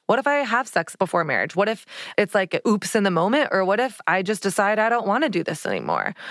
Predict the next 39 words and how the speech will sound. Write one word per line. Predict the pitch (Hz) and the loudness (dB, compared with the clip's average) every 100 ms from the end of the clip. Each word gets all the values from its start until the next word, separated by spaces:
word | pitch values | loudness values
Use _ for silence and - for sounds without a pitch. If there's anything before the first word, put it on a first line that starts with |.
| - - | -4 -2
Like, | 190 | -2
what | 170 170 214 | 0 2 2
if | 254 240 - | 0 -2 -2
in | 196 202 | -2 0
ten | 214 226 | 0 0
years | 233 | 0
from | - 226 | -2 0
now, | 233 247 254 247 - - - | 0 0 -2 -6 -16 -4 0
I | 214 | 2
look | 220 - | 0 0
back | 185 196 240 | 0 0 -2
at | 233 | 0
this | 233 254 - - | 2 2 -2 0
and | 190 190 185 175 - - | 2 2 2 -2 -4 -2
am | 214 | -2
so | 214 254 240 | 2 2 2
ashamed | - 226 269 226 | 0 0 2 0
of | 170 | 0
it? | 98 - - - - | -2 -2 -6 -18 0
What | 202 220 | 2 4
if | 220 220 - - | 2 0 -6 -2
I | 190 208 202 208 208 - - - | 0 2 2 0 -2 -6 -8 -2
am | 220 208 | 2 2
leading | 240 262 247 | 4 2 0
people | 226 262 240 233 | 0 0 2 0
astray? | - - 185 190 240 127 - | -2 -2 0 2 2 0 -2
And, | 208 202 196 - - _ _ _ _ _ | 0 0 -4 -14 -20 _ _ _ _ _
you | 254 247 | 0 2
know, | 226 208 | 2 0
believe | 240 269 285 247 | 0 2 2 2
you | 240 | 2
me, | 202 185 131 - | 2 0 -2 0
enough | 214 254 269 | 0 0 -2
of | 233 | -2
you | 208 202 202 | 0 2 0
have | 190 185 180 175 170 - - - | 0 0 0 -2 -6 -20 -20 -6
D | 185 262 240 | 0 2 2
M'd | 214 208 208 | 0 0 0
me, | 202 196 | 2 0